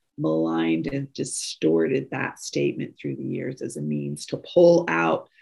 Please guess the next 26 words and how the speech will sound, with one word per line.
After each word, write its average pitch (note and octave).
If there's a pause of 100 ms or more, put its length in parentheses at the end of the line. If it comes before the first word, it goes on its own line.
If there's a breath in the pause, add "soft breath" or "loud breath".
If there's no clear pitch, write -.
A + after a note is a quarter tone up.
(360 soft breath)
prayer E3 (220 loud breath)
and D3
Bible E3
reading D#3+
and C#3+
religious E3
instruction D#3+
from D#3
schools. -
So D#3+
those G3+
are B3
embedded E3+
in D#3+
the D#3
twenty-eight D#3+
principles. -
So F3
stay F#3+
tuned. -
So F3+
some A#3+
of C4+
these B3
things F3+
that D#3+